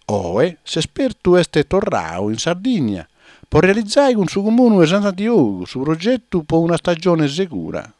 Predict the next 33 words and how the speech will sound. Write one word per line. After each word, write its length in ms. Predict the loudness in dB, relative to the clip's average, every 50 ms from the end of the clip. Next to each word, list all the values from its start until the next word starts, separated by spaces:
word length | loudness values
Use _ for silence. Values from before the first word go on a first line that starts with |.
| _ _
diretta 480 | _ -2 0 0 2 0 0 0 -2 -2
e 80 | -2
decollai. 640 | -2 -4 -6 -2 0 0 2 2 0 0 -2 -8 -16 -20 _ _ _ _ _ _ _ _ _ -2
E 120 | 0 4
sa 120 | 4 4
pregunta 380 | 4 4 4 2 0 0 0 -2
è 60 | -2
scusta, 600 | -4 -6 -8 -10 -10 -12 -12 -16 _ -20 -20 -20 -20 _ _ _ _ _ _ _
e 180 | 0 0 0
te 160 | 2 0 -2 0
vini 320 | 0 2 4 4 4 4
ha 60 | 2
fatto 460 | 2 2 2 2 2 0 -4 -10 -12
su 160 | -12 -10 -8 -2
piano 320 | 0 2 2 2 2 2
regionale 640 | 0 0 0 0 0 0 0 0 -2 -2 -4 -4 -6 -8 -8
che 140 | -8 -8 -4
a 20 |
dare 240 | -4 -4 -4 -4 -6
di 240 | -6 -4 -2 -2 -2
più, 380 | -2 _ -10 -10 -8 -8 -8 -10 _ _ _ _ _ _ _
ripintai 1120 | -14 -12 -12 -8 -6 -6 -6 -6 -6 -6 -6 -6 -4 -2 0 0 0 0 -2 -6 -8 -8 -6
una 160 | -4 -6 -6
terraia 500 | -4 -2 -2 0 0 0 0 0 -2 -2
su 160 | -2 -4 -4
turismo 460 | -2 -2 0 0 -2 -2 -2 -2 0
in 80 | -2 0
Sardegna? 640 | 0 0 0 0 -2 -6 -8 -10 -10 -12 -14 -16 -18 _ _ _ _ _ _ _ _ _ _ _ _
Sa 200 | -12 -10 -10 -8
risposta, 680 | -8 -10 -12 -12 -14 -14 -14 -16 -18 _ -18 -18 -18 _ _ _ _ _ _ _ _ _ _ _ _
"a 100 | -6 -2
Dolomanno, 840 | 2 4 6 6 6 4 2 0 -2 -6 -10 -10 -10 -10 -12 -14 _ _ _ _ _ _ _
Nemoso, 760 | _ 0 0 2 2 0 -2 -2 -4 -6 -8 -12 -16 -18 -18